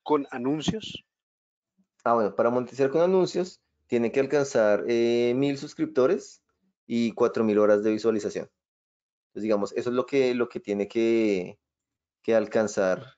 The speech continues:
Speaker 2: eh, para monetizar con anuncios, ¿sí? Entonces, por ejemplo, este particularmente no está monetizando con anuncios porque las horas aún son, eh, son menores de las que deberían ser para monetizar con anuncios y los suscriptores también,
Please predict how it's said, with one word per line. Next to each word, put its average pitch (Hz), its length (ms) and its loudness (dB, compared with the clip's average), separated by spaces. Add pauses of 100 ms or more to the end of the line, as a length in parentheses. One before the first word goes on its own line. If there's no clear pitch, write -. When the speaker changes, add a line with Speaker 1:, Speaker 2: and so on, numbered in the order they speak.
(100)
Speaker 2:
eh, 110 760 0
para 107 180 2
monetizar 104 480 -4
con 101 160 -2
anuncios, - 560 -10 (380)
¿sí? - 60 -14 (640)
Entonces, 110 260 0
por 139 80 2
ejemplo, 117 280 2
este 135 220 2
particularmente 156 840 0
no 117 240 0
está 131 160 0
monetizando 131 420 -2
con 123 120 0
anuncios 143 520 -2 (1200)
porque 117 880 2 (300)
las 110 440 0
horas 123 340 4
aún 113 280 0
son, 113 460 -2
eh, 117 400 2
son 113 280 -4
menores 123 380 2
de 127 60 -2
las 127 120 0
que 127 120 -2
deberían 104 200 2
ser 107 140 -4
para 113 160 0
monetizar 117 340 -4
con 117 120 -6
anuncios 147 440 -4 (360)
y 135 60 -4
los 151 100 2
suscriptores 156 420 0
también, 202 260 0